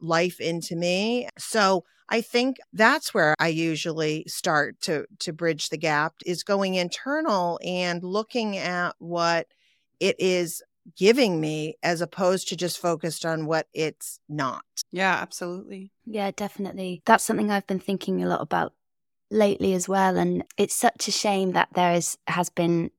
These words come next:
Speaker 3: societally so much worth placed on the outside as opposed to the inside.
Speaker 2: Mm.
Speaker 1: Mm-hmm.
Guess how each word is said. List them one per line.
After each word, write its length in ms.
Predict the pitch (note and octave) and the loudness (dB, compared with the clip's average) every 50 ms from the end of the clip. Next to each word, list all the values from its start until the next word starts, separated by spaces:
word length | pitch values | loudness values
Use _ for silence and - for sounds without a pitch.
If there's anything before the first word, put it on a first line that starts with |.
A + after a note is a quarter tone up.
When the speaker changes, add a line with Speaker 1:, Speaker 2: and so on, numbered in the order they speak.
| - | -12
Speaker 3:
societally 880 | - - - F#3+ E3 - - F#3 F#3 F3+ E3+ - - F#3 F3 E3+ E3+ D#3 | -8 -6 -4 -4 -4 0 0 2 2 2 0 -2 -2 -2 -2 -2 -2 -2
so 280 | - - F#3+ F#3 F3 | -2 0 2 2 2
much 320 | F3 E3+ E3+ - - - - | 2 0 0 -2 -6 -4 -2
worth 440 | F3 E3+ E3 D#3+ D#3 D3+ D3+ - - | 0 2 4 4 2 0 -2 -4 -6
placed 520 | - - E3+ D#3+ D#3 D3+ - - - - - | -4 -2 0 0 -2 -2 -4 -8 -8 -6 -2
on 240 | - D#3 D#3 D#3 D#3 | 2 4 4 4 4
the 100 | D#3 - - | 2 0 0
outside 600 | D#3+ E3 D#3+ - - - - D#3+ D#3+ F3 G3 G3 | 2 2 0 0 -2 -2 0 0 2 2 2 0
as 140 | F#3+ E3+ D#3+ | 0 0 -2
opposed 380 | E3 D#3 - - E3 D#3+ D#3 - | -2 -4 -2 0 0 0 0 -2
to 80 | - | -2
the 180 | D#3 D#3+ - - | -2 -2 0 2
inside. 580 | E3+ E3 E3 - - D#3+ D#3+ D#3 E3 G3 A3 - - G3+ | 2 2 2 2 0 0 0 0 0 -2 -6 -8 -10 -12
Speaker 2:
Mm. 260 | G3 F#3+ F#3 F#3 F#3+ _ - F3+ | -12 -12 -12 -14 -16 _ -16 -12
Speaker 1:
Mm-hmm. 200 | E3+ D#3 D3+ | -12 -10 -12